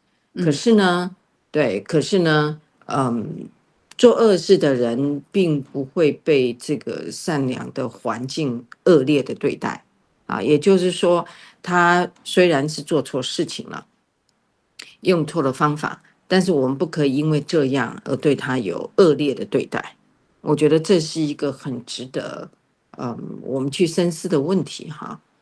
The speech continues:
Speaker 2: 呃，还有就是我们在跟，我，我相信，呃，小孩如果他差不多高中的年纪，可能这样的新闻也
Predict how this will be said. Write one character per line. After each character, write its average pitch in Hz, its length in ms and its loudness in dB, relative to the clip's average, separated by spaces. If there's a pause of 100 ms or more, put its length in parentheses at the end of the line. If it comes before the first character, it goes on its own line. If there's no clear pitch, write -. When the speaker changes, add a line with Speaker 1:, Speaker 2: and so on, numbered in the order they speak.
(440)
Speaker 2:
呃， 127 260 -6
还 143 260 -6
有 185 240 6
就 156 160 -2
是 160 160 0
我 139 180 0
们 143 280 -2
在 160 180 -2
跟， 156 320 0
我， 156 200 4
我 165 140 2
相 226 200 2
信， 202 340 0 (220)
呃， - 120 -8
小 120 220 -6
孩 113 360 -8
如 156 200 0
果 143 140 0
他 143 420 -2 (480)
差 151 140 -6
不 151 80 -6
多 151 120 -4
高 143 220 -2
中 143 220 -4
的 135 80 -2
年 113 260 -6
纪， - 320 -12 (320)
可 156 140 -8
能 135 160 -2
这 160 100 0
样 156 160 2
的 135 80 0
新 151 260 0
闻 113 400 -2
也 110 240 -8